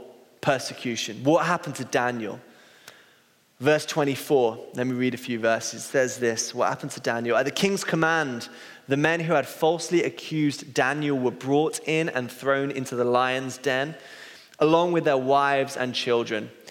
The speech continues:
I preached this message this morning, and one guy came up to me afterwards and he said, "Josh, I thought it was a great talk, but why didn't you spend more time talking about the wives and kids that went into the lion's den?"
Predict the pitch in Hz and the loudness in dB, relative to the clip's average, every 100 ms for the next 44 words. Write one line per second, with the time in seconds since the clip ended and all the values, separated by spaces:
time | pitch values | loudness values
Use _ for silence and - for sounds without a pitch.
0 | - - - - 123 - - 175 165 165 | -20 -20 -12 0 0 -2 -2 0 2 0
1 | - 160 139 139 131 - 151 170 180 180 | 0 -2 -2 -6 -6 -2 2 4 4 4
2 | 156 147 147 147 143 143 156 147 143 147 | 2 2 2 2 2 2 -2 0 -2 -2
3 | 139 127 127 151 - 156 151 147 139 143 | -2 0 0 -2 -4 0 0 -2 -2 -2
4 | 135 139 127 165 151 110 143 - 190 143 | 2 0 4 2 2 0 0 2 2 2
5 | 131 143 135 - 160 131 - 127 - - | 2 2 2 0 2 2 2 -2 -2 -18
6 | - 131 165 208 175 147 - 143 139 143 | -4 2 2 2 -4 -2 0 0 2 0
7 | - 147 127 - 143 156 123 117 127 127 | -2 -2 -4 -4 -6 -2 -2 -2 0 2
8 | 123 165 131 127 117 104 - - 131 120 | 0 -2 -4 0 0 0 -8 -6 -4 -6
9 | - 139 131 127 196 131 123 | -6 -4 -4 -4 -6 -4 -6